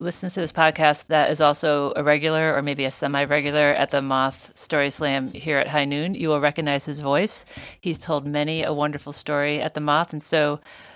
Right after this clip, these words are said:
we're happy to have him here. So we're just gonna listen to the story. And actually, Bill, would you like to say hello to people <laughs> before?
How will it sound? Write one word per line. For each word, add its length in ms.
we're 80
happy 240
to 60
have 200
him 60
here. 240
So 520
we're 120
just 200
gonna 140
listen 200
to 100
the 100
story. 580
And 200
actually, 460
Bill, 220
would 100
you 80
like 60
to 80
say 160
hello 180
to 80
people 320
<laughs> 120
before? 340